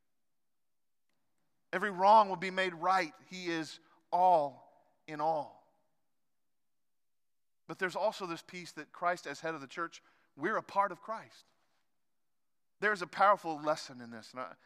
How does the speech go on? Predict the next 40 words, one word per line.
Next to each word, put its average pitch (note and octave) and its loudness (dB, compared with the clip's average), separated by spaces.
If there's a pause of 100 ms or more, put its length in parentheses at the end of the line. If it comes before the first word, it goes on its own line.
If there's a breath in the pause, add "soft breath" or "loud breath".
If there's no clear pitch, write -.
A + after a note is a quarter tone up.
(240 soft breath)
I'm C#3 -8
trying D3+ -4
to C3+ -6
understand C3 -10
it C#3 -12
myself. B2 -6
I B2 -8
want A#2+ -12
to B2 -16
give B2+ -12
it A#2+ -12
to B2+ -20
you. B2 -14
Listen. A2 -18 (1040)
We F3 -8
are F#3+ 0
part G3 4
of F#3 -4
Christ. F3 2
Just A#3 -6
as F#3+ -4 (500 soft breath)
a F3+ 0
body D#3+ 6 (880)
has E3+ 0
to E3 -12
have D#3 2
a B2+ -10
head. A#2+ -6
If G#2+ -16
a C3+ -6
body F3 6
doesn't F3 2
have E3 0
a C#3+ -2
head, F3+ 0
it's - -20
not D3+ 0
a C3+ -2
complete C#3+ -12
body. D#3 0